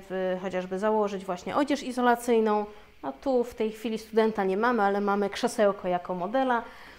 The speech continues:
Elementem niezbędnym tej odzieży izolacyjnej jest chociażby maska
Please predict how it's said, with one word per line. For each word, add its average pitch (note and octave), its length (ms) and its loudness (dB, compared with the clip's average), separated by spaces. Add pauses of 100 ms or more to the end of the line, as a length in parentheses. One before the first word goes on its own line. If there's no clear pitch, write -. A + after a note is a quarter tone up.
(200)
Elementem C#4+ 520 2
niezbędnym B3+ 600 0
tej A3+ 200 -2
odzieży G#3+ 340 0
izolacyjnej G3+ 760 0
jest A3 180 0
chociażby G3+ 440 -2
maska F#3 580 0